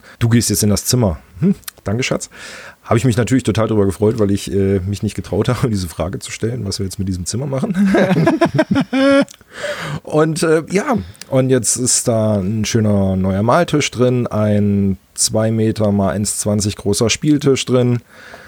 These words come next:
mit richtig viel Beleuchtung und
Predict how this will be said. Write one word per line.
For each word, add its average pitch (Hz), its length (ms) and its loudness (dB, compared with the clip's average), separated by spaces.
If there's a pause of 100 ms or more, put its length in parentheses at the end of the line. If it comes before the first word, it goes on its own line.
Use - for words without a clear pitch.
(220)
mit 104 240 -2
richtig 120 600 -2
viel 135 240 0
Beleuchtung 123 840 2 (400)
und 101 680 0